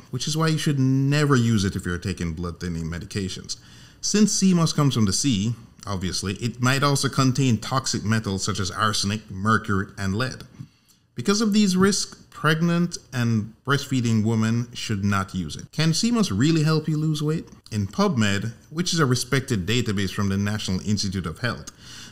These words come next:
you'll find a twelve-week study of seventy-eight obese adults who significantly reduced their body weight and total body fat mass by consuming sea moss daily.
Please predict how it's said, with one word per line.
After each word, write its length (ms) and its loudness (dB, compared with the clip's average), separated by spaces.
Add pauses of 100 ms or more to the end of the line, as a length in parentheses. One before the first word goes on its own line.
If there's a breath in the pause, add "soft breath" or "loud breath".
you'll 180 2
find 340 2
a 100 4
twelve-week 580 2
study 360 0
of 120 0
seventy-eight 840 0
obese 440 0
adults 360 -2
who 140 -2
significantly 840 2
reduced 380 -2
their 120 0
body 240 0
weight 220 -2 (200)
and 340 2
total 320 0
body 260 0
fat 240 -4
mass 260 -2
by 140 -4
consuming 580 0
sea 200 -2
moss 180 0
daily. 340 -6